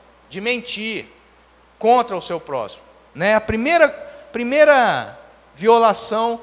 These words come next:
do Decálogo no Le-, Lachon Hará. A segunda, Lotireta-, Lotiretzá,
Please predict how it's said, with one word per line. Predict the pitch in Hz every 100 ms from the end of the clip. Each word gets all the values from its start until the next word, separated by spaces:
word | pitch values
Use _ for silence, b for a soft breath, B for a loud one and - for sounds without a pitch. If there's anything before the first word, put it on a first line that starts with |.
| -
do | 196
Decálogo | 196 208 - 170 139 107 98 85 - _
no | 156 180
Le-, | 185
Lachon | 147 170 - 175
Hará. | 165 131
A | 147
segunda, | 302 214 233 190 104 90 - _ _ _ _ _ _ _ b b -
Lotireta-, | 240 254 - - 214 214 214 190 - - - _ _ _ 151
Lotiretzá, | 185 247 247 - - 240 247 233 - - 190 175 113